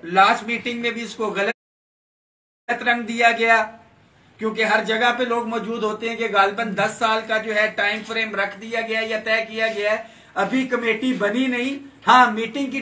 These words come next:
discussion में ये हमने लाजमी कहा कि दस दस साल लोगों को हो चुके हैं एक scale में, ए, काम करते हुए, daily wages contract के ऊपर, जिस पे उन्होंने कहा कि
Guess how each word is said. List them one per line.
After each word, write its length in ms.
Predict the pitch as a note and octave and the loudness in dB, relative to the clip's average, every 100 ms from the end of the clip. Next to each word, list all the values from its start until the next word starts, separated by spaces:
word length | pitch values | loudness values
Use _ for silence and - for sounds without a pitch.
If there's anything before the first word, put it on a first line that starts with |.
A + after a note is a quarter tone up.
| F#3 | -4
discussion 580 | A3 - C4 C4 D4 C#4+ | -6 0 0 4 4 6
में 100 | C#4+ | 2
ये 200 | C4+ C4 | 2 -2
हमने 300 | A3+ A3+ A3+ | -2 -2 2
लाजमी 400 | G#3+ G#3+ A#3 C4 | 4 2 -2 0
कहा 320 | B3 G#3+ A#3 A#3 - - - | 4 6 6 2 -10 -20 -4
कि 80 | A3 | -2
दस 280 | F3+ B3 B3+ | 4 4 4
दस 240 | A#3+ B3+ - | 2 -2 2
साल 280 | A3 B3+ C4+ | 6 8 8
लोगों 300 | B3+ B3 B3 | 8 8 4
को 180 | B3 A#3 | 6 6
हो 160 | G#3 | 6
चुके 300 | G#3+ A#3+ A#3+ | 0 -4 -4
हैं 200 | A3+ A3+ | -2 -2
एक 220 | A3 A3+ A3 | 0 -2 -2
scale 320 | - A3+ A3 | -6 -4 -4
में, 100 | A3 | -8
ए, 320 | - G3+ G#3 | -12 -8 -8
काम 320 | G3+ G3+ A#3 | -2 0 0
करते 320 | A3 A3+ A3+ A3+ | -2 -8 -4 -4
हुए, 240 | G#3+ A3+ | -2 -4
daily 280 | F#3+ G3 G#3 | -2 -4 -4
wages 340 | A3+ G#3 A3 G#3+ | -4 -6 -6 -8
contract 500 | A3 G3+ G#3 A3 - | -8 -4 -2 -4 -4
के 100 | A3+ | -4
ऊपर, 400 | G#3 A3 A3 G#3+ - - | -4 -2 -2 -4 -20 -18
जिस 180 | C3+ G#3+ | -6 -6
पे 120 | G#3+ A3+ | -4 -6
उन्होंने 280 | A3 A3 G#3+ | -4 -6 -2
कहा 340 | G3 F#3+ A3 | 4 4 4
कि 140 | A3 | 2